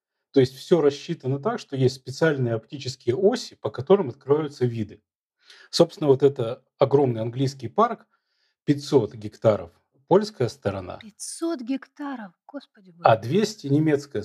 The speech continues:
Speaker 2: Больше,
Speaker 1: сторона.
Speaker 2: чем некоторые страны, мне
Speaker 1: <laughs> В общем,
Speaker 2: кажется.
Speaker 1: да. А немецкая сторона двести. И,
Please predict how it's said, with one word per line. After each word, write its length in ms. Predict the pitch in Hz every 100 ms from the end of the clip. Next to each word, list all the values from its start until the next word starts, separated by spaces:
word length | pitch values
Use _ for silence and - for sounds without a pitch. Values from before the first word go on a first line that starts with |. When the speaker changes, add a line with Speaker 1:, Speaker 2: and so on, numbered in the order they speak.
| -
Speaker 2:
Больше, 260 | 208 277 294
Speaker 1:
сторона. 120 | -
Speaker 2:
чем 140 | 302
некоторые 480 | 302 302 294 294 294
страны, 420 | - - 247 190
мне 160 | 180 180
Speaker 1:
<laughs> 80 | 135
В 80 | 123
общем, 240 | - 160
Speaker 2:
кажется. 120 | 127 -
Speaker 1:
да. 80 | _ _ _ _ - - - - - _
А 240 | - 127 127
немецкая 400 | 143 170 - 143
сторона 360 | - 143 139
двести. 640 | 131 156 254 - - 107 - _ _ _ _
И, 440 | 160 180 175 143